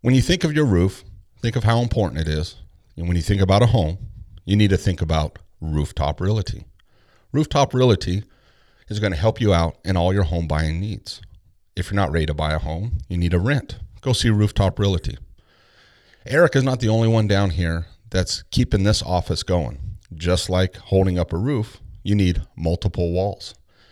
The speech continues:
These walls help the roof stay up there. And just like Eric, he has a lot of good realtors down here. He has a complete staff that's gonna help you in all of your home buying, home selling,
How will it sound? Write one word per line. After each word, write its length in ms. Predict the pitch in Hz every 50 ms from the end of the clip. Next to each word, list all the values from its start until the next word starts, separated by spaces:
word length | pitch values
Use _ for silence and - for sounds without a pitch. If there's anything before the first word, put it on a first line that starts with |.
| _ _ _ _ _ _ _ -
These 220 | 135 147 147 123
walls 300 | 107 110 107 104 107 -
help 440 | - - 104 95 - - _ _ -
the 80 | 92
roof 380 | 82 85 85 87 87 - - - - - - - - _ _ _
stay 420 | - - - - - 65 65 71
up 160 | 95 117 - -
there. 220 | - - - - - - - - - - - _ _ _ _ _ _ _ _ _ - -
And 120 | 101 101
just 160 | 107 98 -
like 160 | 110 107 -
Eric, 200 | 113 104 92 92
he 120 | - - 98
has 140 | 98 92 87
a 60 | 73
lot 300 | 73 76 80 87 90 95
of 100 | 92 90
good 100 | 98 95
realtors 480 | 92 92 90 90 82 - 78 76 78
down 220 | - 78 76 73 71
here. 240 | - - 65 69 - _ _
He 120 | - 92
has 180 | 82 82 80 80
a 240 | 78 76 78 78
complete 480 | - - - 87 - - 113 123 139 -
staff 480 | - - - 85 82 82 82 - - - -
that's 160 | - 80 -
gonna 180 | - 101 90 80
help 340 | 73 - 110 107 - - -
you 280 | 101 87 87 87 87 - _ _ _ _ _ _ _ _ _
in 120 | - 82 -
all 280 | - - 92 98 101 101
of 100 | 98 104
your 100 | 101 78
home 300 | - - 92 101 127 139
buying, 420 | 120 113 110 110 110 110 110 110 - - -
home 220 | - 87 80 78
selling, 540 | 76 - - 110 113 120 117 117 120 113 107